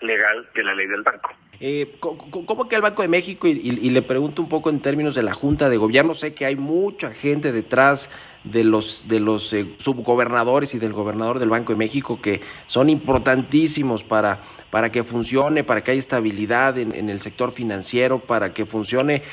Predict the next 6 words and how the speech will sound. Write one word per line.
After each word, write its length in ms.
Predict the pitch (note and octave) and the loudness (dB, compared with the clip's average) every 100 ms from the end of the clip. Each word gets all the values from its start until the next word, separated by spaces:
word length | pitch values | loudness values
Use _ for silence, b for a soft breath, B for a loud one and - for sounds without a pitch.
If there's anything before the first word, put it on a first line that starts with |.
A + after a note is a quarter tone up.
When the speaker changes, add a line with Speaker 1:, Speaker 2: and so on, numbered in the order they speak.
| B B | B B
Speaker 2:
la 200 | - A2 | -2 0
política 400 | B2 B2+ C#3+ C3 | 2 0 0 -2
monetaria, 440 | A2+ A2+ G#2 C#3 C3+ | 0 -2 2 2 0
en 60 | |
fin. 280 | A2 D3+ E3 B B B - | 2 2 2 B B B -8
Eh, 500 | B2 A#2+ A#2+ A2+ G#2+ | -2 0 0 0 -2